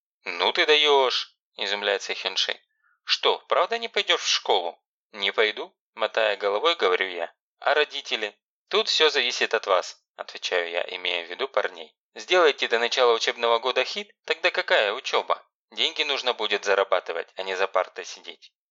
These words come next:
«Айдолы и в агентствах учатся», говорит Хенши. «А кто тут из агентства? У нас будет самостоятельная группа. Сами все сделаем». «Нет», отрицательно крутит головой Хенши, «не получится.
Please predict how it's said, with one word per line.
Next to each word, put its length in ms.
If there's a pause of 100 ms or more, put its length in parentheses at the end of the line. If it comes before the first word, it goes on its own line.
(340)
«Айдолы 480
и 140
в 60
агентствах 580
учатся», 540 (200)
говорит 340
Хенши. 480 (520)
«А 120
кто 220
тут 200
из 120
агентства? 600 (180)
У 120
нас 240
будет 280
самостоятельная 840
группа. 440 (360)
Сами 360
все 180
сделаем». 460 (580)
«Нет», 760 (220)
отрицательно 600
крутит 320
головой 280
Хенши, 400 (200)
«не 120
получится. 720